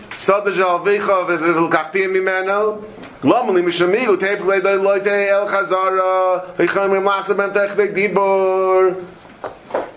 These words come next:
The Migu Nam Tech V'Dibor. Migu Ni Tech V'Dibor. Then why, why need Migu for? Teip Lei Stam. Give me Chayis Tech V'Dibor.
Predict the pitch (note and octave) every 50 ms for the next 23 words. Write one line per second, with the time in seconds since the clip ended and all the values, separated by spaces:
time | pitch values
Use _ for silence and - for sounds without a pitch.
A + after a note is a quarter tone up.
0 | - - - C#3+ D3+ F3 G3+ G3+ G3+ G3 G#3 C4 D#4 F#4 C#4 D4 C#4 - A#3+ A#3+
1 | F#3 F#3 E3 A#2+ A#2 G2+ - - - D#3+ G3+ D4 D4 B3+ A3 G3+ G3+ G3+ G3+ F#3+
2 | F3 F#3 F#3+ C4+ D4 C#4 A3 G3+ G3 A3 A3 F#3+ G#3 A3 A#3+ B3 B3 A3+ A3 A#3
3 | G3+ G#3 - - G3+ A3 A#3+ B3 C4 C4+ D#4 D#4 D4 C4+ - - G3+ F3+ D#3 C#3+
4 | - A3+ A#3+ A#3 A#3+ C#4 C#4+ C4+ - C4+ C#4+ C#4 A#3 G3+ G#3 G#3 A3+ A#3+ B3 A3
5 | - G3 F#3+ F#3 G3+ G3+ G#3 A3+ A3+ G3+ F3 D3+ -